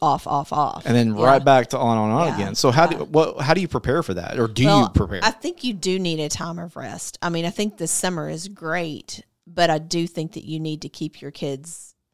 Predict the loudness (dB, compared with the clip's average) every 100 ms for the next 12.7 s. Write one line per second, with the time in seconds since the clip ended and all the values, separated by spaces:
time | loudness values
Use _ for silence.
0 | _ _ _ _ _ _ _ -6 -4 -2
1 | 0 4 4 2 -4 -10 -18 _ _ _
2 | -12 -6 -6 -6 -18 _ _ 0 2 0
3 | -2 -4 -4 -2 0 0 2 0 0 -2
4 | 0 0 -2 -8 _ _ _ _ -2 0
5 | -4 -4 -2 -2 -2 -4 -2 -4 -6 -6
6 | -6 -4 -4 -2 -2 -2 -6 -6 -6 -6
7 | -12 -10 -8 -6 -4 -2 0 -2 -2 -6
8 | -8 -8 -10 -12 -12 -14 -20 -20 _ _
9 | -8 -2 0 0 2 2 4 2 0 -6
10 | -16 -10 -8 -6 -6 -4 -6 -6 -6 -6
11 | -6 -6 -8 -8 -8 -12 -20 _ -8 -4
12 | -2 -4 0 2 2 2 -4